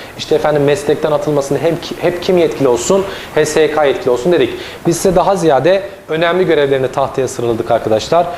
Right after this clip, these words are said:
Unutmayınız, Yargıtay'ın bütün üyelerini kim seçiyor? E, H S Y K seçer arkadaşlar. Ama o seçtiği üyeler sonra kendi aralarında ne yapar?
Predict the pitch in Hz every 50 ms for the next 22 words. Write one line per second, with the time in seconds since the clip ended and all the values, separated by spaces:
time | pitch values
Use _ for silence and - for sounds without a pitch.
0 | - - - 156 175 196 190 - 190 185 175 170 175 180 175 - - - - -
1 | - - 127 131 139 156 175 180 185 - - 185 180 170 151 127 117 113 120 139
2 | 135 - - - 214 233 226 202 190 - - 151 147 147 143 139 135 139 131 -
3 | 185 170 - 175 160 - - 175 175 185 190 190 190 - - - - - - -
4 | - - - - - 143 147 151 143 139 165 170 170 - 170 165 160 165 165 160
5 | - - 139 - 139 127 120 117 - 117 113 113 - - 156 170 175 - - -
6 | - - - 151 170 180 190 196 190 - 202 190 180 - 190 208 202 190 180 180
7 | 185 175 - - 175 175 175 175 175 180 170 170 170 175 170 165 165 160 160 160
8 | 170 151 - - 165 175